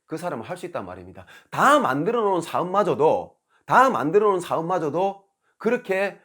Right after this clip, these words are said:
많은 교육을 필요로 하는데 우리가 어떻게 공부한지 안 하고 사업이란 세계를 이해를 하겠습니까?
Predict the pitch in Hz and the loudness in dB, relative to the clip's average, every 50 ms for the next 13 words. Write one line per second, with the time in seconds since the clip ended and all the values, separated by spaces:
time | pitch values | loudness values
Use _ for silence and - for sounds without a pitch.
0 | _ _ 123 127 139 170 208 226 214 - - 131 131 196 214 185 120 - - 202 | _ _ -8 -4 2 4 4 4 2 -4 -4 -2 -2 0 0 0 -2 -2 -4 -4
1 | 196 190 143 135 113 160 170 185 180 156 127 117 127 117 - - - - - - | -2 0 0 -2 -2 -2 -4 -4 -2 -2 -2 -2 -2 -4 -6 -8 -20 -20 -10 -4
2 | 180 262 285 285 226 180 - - 233 226 175 - 135 139 151 170 196 214 214 180 | 2 4 6 6 6 4 4 0 -4 -4 -4 -4 -4 -4 -2 0 0 0 0 0
3 | 135 113 120 147 160 127 123 120 127 120 104 - - _ - - - 139 180 196 | -2 -2 -2 -4 -4 -2 -2 -2 -2 -2 -4 -6 -10 _ -14 -6 -2 -2 0 0
4 | 202 175 143 - 147 135 143 135 107 92 120 147 160 135 - - 107 120 123 - | 0 -2 -2 -4 -6 -6 -6 -6 -6 -4 0 0 0 0 -2 -6 -8 -8 -8 -8
5 | 139 131 135 131 104 92 92 98 98 98 90 85 85 | -8 -8 -8 -8 -10 -10 -8 -8 -8 -10 -10 -12 -16